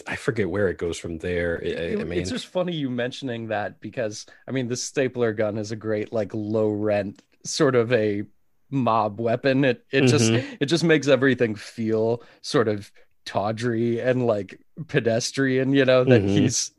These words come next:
Speaker 2: attacking a guy with a staple gun. But at the
Speaker 1: Right.
Speaker 2: same time, like, I was just thinking, so the entire time Tony's talking to Uncle Junior,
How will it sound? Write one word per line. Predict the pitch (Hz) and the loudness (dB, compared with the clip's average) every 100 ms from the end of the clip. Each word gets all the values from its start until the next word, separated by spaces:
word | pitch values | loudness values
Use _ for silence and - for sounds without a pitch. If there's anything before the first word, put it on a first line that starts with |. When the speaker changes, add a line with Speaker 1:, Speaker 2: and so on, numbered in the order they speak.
| _ | _
Speaker 2:
attacking | 131 - 120 120 127 | -6 -2 -2 -2 -4
a | 120 | 0
guy | 120 120 | 2 2
with | 120 | 0
a | 107 | -6
staple | - 107 107 123 131 | -8 -8 -6 -4 -4
gun. | 139 156 175 277 339 302 - | 0 0 -2 -6 -6 -6 -2
But | 180 | 4
at | 151 147 | 6 4
the | |
Speaker 1:
Right. | 151 | 2
Speaker 2:
same | - 147 151 | 0 0 0
time, | 135 143 147 156 135 | 0 0 2 -2 2
like, | 131 123 - - - | 4 4 0 -16 -6
I | 160 | -4
was | 156 | -2
just | 180 | -4
thinking, | - 147 156 135 120 - - | -4 -4 0 -2 -4 -18 -4
so | 170 | 0
the | 135 151 | 2 2
entire | 135 156 151 160 | 0 0 2 2
time | 180 151 123 | 2 0 0
Tony's | 151 131 123 120 | -2 0 -2 0
talking | 135 131 123 | 0 0 -2
to | 117 | -2
Uncle | 135 131 113 | -2 -2 -6
Junior, | 104 120 113 110 | -2 -2 -2 -4